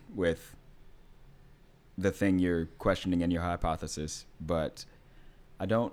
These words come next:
remember the exact criteria for making something a law, but that's why gravity is a theory and not a law.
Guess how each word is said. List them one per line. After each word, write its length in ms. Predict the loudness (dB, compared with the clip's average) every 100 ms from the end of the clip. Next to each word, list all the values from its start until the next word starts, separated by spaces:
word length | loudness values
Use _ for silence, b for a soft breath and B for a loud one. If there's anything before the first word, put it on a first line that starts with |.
| -8 -2
remember 380 | 0 2 2
the 120 | 0 0
exact 340 | 2 2 2
criteria 760 | -2 -2 -2 -2 -2 -2 -6 -10
for 340 | -6 2 4 4
making 340 | 2 2 -2
something 280 | -2 -4 -4
a 60 | -4
law, 320 | -4 -6 -12 -16 -20 -6
but 140 | -2 0
that's 240 | 0 0
why 200 | 2 2
gravity 420 | 2 2 2 0
is 100 | -2
a 80 | -4
theory 600 | -6 -2 0 0 -2 -6 -4
and 120 | -2
not 200 | -2 -2
a 60 |
law. 340 | -6 -8 -8